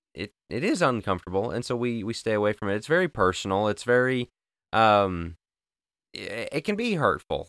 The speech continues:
uh, but sometimes it's, it's the kind of hurt that we need to hear, uh, the kind of hurt that maybe motivates us toward action. You know, when a doctor tells us, "Hey, you're really not in a good spot here," uh, that does hurt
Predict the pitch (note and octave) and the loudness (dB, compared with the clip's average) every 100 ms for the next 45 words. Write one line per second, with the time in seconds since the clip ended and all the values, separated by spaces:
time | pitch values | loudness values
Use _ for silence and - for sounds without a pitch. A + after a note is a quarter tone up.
0 | - G2 G2+ F2 - D3 C3+ - _ - | -6 -4 -4 -8 0 4 4 2 _ -8
1 | C#3+ C#3 C#3+ C3+ A#2+ - - A#2+ - A2 | -4 0 0 0 -2 -6 -6 -6 -6 -4
2 | B2+ A#2 G2 A#2+ A#2+ - _ G2 F#2+ _ | -2 0 2 4 2 0 _ -2 -2 _
3 | _ - G2+ G2+ A2 F#2 F2+ - C#3 C3 | _ -6 -4 -2 -4 -4 -6 -4 -2 0
4 | G2 F#2+ - _ _ G2 G2 F#2 G2 A#2 | 0 -2 -6 _ _ 0 2 2 0 0
5 | A#2 G#2 G#2 - A2 A2 - D2+ G2+ G#2 | 0 -2 -6 -4 0 0 -2 -4 -2 0
6 | G2+ G#2 G2+ G#2 G#2 - G2 F2+ G2+ A#2 | 2 2 0 -2 -4 -4 0 2 0 0
7 | - F#2 G#2+ C3+ D#3 C#3 D3+ - E2+ E2 | -4 -4 -2 0 2 4 4 0 -8 -8
8 | - D2+ E2 F2 - G#2+ A2+ E2+ - _ | -8 -8 -6 -8 -2 2 2 0 -8 _
9 | _ _ - E3 E3+ B2 C3 A#2+ G#2+ G2+ | _ _ -12 -6 -2 0 0 -2 -4 -4
10 | - C3 F#2+ F#2 D2 E2+ - E2+ D#2+ - | 0 0 0 -2 -4 -6 -2 -2 -2 -6
11 | E2 G2 A2 D#3+ C#3+ G2 B1+ | -4 -2 2 2 4 -2 -2